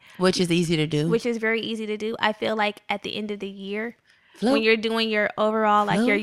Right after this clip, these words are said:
Speaker 2: yearly
Speaker 1: on.
Speaker 2: reflection, you'll see so much growth. It's because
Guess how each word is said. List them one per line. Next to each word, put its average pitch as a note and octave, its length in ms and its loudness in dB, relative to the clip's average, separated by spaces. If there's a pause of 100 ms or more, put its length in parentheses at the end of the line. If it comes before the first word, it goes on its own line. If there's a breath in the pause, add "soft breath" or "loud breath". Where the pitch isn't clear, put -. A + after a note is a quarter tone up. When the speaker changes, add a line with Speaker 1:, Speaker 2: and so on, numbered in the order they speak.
Speaker 2:
yearly G#3 240 2
Speaker 1:
on. G#3 60 0
Speaker 2:
reflection, G#3+ 600 -4
you'll A3 140 -2
see A3+ 240 -6
so G#3+ 180 -2
much G#3 260 -4
growth. G3 380 -2
It's A3 160 -6
because G#3 380 -4